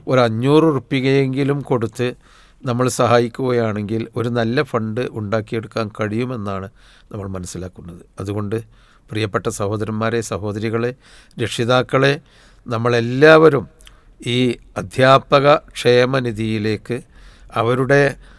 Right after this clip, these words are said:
ആവശ്യക്കാരായ ആ കൂട്ടത്തിലുള്ള അത്യാവശ്യക്കാരുടെ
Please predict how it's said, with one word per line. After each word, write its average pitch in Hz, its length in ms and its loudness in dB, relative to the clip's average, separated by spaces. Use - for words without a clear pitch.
ആവശ്യക്കാരായ 147 1080 6
ആ 120 80 6
കൂട്ടത്തിലുള്ള 110 600 -2
അത്യാവശ്യക്കാരുടെ 107 960 -4